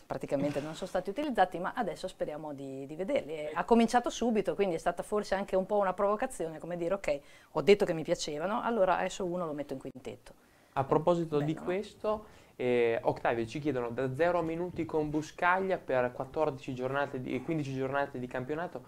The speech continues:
Speaker 2: all'esordio in quintetto, cos'è cambiato in così poco tempo?"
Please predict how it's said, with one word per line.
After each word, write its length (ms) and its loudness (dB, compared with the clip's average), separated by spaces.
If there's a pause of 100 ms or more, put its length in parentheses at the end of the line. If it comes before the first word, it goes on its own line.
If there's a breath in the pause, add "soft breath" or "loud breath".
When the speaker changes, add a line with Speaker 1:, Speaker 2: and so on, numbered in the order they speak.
(160 soft breath)
Speaker 2:
all'esordio 680 4
in 120 0
quintetto, 540 -4
cos'è 300 0
cambiato 600 0
in 140 -4
così 280 -8
poco 320 -10
tempo?" 200 -20